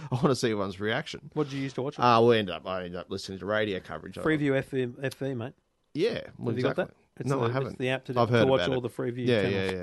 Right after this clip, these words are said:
Speaker 1: yeah, yeah. Should get that.
Speaker 2: What, you've just heard about it, you just brushed it?
Speaker 1: I've just had, mate, my life's very busy.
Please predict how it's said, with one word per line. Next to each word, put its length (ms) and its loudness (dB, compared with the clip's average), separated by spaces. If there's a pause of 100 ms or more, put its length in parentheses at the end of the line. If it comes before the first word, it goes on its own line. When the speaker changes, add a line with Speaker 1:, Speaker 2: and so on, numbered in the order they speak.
Speaker 1:
yeah, 60 -8
yeah. 40 -8
Should 220 -10
get 180 -8
that. 180 -10
Speaker 2:
What, 140 -6
you've 80 -4
just 180 -8
heard 160 6
about 180 0
it, 20 -8
you 80 -6
just 160 -14
brushed 260 -4
it? 80 -6
Speaker 1:
I've 160 0
just 220 -6
had, 120 -4
mate, 180 -6
my 120 -4
life's 280 -4
very 160 -8
busy. 280 -10